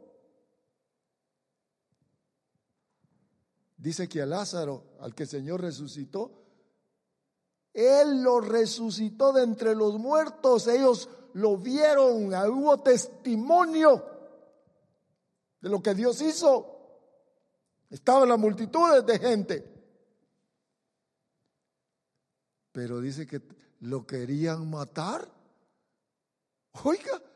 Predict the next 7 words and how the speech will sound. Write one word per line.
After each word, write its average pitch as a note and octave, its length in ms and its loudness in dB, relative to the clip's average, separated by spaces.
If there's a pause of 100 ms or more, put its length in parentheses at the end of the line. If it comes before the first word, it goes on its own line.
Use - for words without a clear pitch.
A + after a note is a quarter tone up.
(2500)
porque G3+ 240 -4
repudiaban F#3+ 1000 -4 (1600)
a D3+ 160 -8
Cristo. A3+ 340 -4 (240)
Pero A3+ 380 -2
¿qué D#4+ 260 -8
es - 240 -10